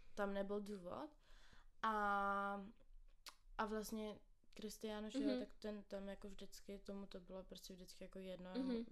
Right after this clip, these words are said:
Speaker 1: on s-, všechno zvládnul se mnou.
Speaker 2: Jo.
Speaker 1: My jsme, jako v-, říkám, my jsme se fakt nepohádali.
Speaker 2: Mhm.
Speaker 1: Prostě
Speaker 2: A to je
Speaker 1: zrovna to
Speaker 2: hustý,
Speaker 1: jako,
Speaker 2: jako.
Speaker 1: jako
Speaker 2: Mhm.
Speaker 1: fakt za těch vlastně pátý silvestr spolu máme,
Speaker 2: Mhm.
Speaker 1: my se známe od roku dva tisíce sedmnáct,
Speaker 2: Mhm.
Speaker 1: od zimy. A stejně prostě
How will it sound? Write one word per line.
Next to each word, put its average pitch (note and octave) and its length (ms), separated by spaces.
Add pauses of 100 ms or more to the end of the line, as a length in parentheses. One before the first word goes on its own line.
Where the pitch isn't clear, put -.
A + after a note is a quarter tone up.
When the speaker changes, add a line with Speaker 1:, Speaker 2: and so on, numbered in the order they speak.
Speaker 1:
on G3+ 120
s-, - 200 (600)
všechno A3 360
zvládnul F3 420
se A#3 60
mnou. A#3+ 120
Speaker 2:
Jo. G3 220
Speaker 1:
My G3+ 100
jsme, G3+ 320
jako G#3 200
v-, - 200 (260)
říkám, G3 300
my F3+ 60
jsme F#3 120
se F#3+ 80
fakt F#3+ 200
nepohádali. F3 600
Speaker 2:
Mhm. B3 300 (120)
Speaker 1:
Prostě - 320
Speaker 2:
A - 40 (440)
to G#3 60
je A#3 60
Speaker 1:
zrovna G#3+ 280
to A#3 60
Speaker 2:
hustý, G3+ 140
Speaker 1:
jako, G3 180
Speaker 2:
jako. G3 300 (420)
Speaker 1:
jako G#3+ 140
Speaker 2:
Mhm. B3 120
Speaker 1:
fakt A3 120
za G#3+ 100
těch G#3 300
vlastně G#3 220
pátý G3 360
silvestr F3+ 420
spolu - 280
máme, C4+ 120
Speaker 2:
Mhm. C4+ 100
Speaker 1:
my G#3+ 60
se G#3 120
známe F#3 280
od F#3 160
roku F#3 180
dva F3 100
tisíce F3 240
sedmnáct, E3+ 540
Speaker 2:
Mhm. C4 200
Speaker 1:
od A3+ 120 (280)
zimy. F3+ 440 (460)
A G3+ 60
stejně F#3+ 320
prostě F#3 480